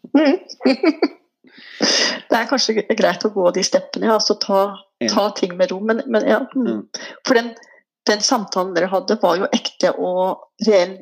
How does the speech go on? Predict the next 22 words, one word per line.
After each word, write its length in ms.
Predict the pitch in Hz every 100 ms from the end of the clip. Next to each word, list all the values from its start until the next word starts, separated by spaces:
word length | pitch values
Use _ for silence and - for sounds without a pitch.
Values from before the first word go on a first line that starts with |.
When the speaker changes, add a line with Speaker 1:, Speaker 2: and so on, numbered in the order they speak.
| - _ -
Speaker 1:
der 300 | 208 175 180
og 100 | 180
da, 140 | 240
og 160 | 294 226
så 180 | 226
er 180 | 190 185
det 120 | 196 202
kanskje 320 | 208 185 185
ikke, 220 | - 185 185 185 - - - - -
så, 200 | 226 233 -
så 200 | - 233
blir 180 | 208 196
den 120 | 202
møtt 200 | 190 180
kanskje 320 | - 190 - 185
helt 260 | 185 170
annerledes 540 | 190 170 170 147 214 -
når 100 | 180
den, 140 | 190 220
eh, 280 | - - 202 - _ _ _ _
er 240 | 190 185
i, 100 | 185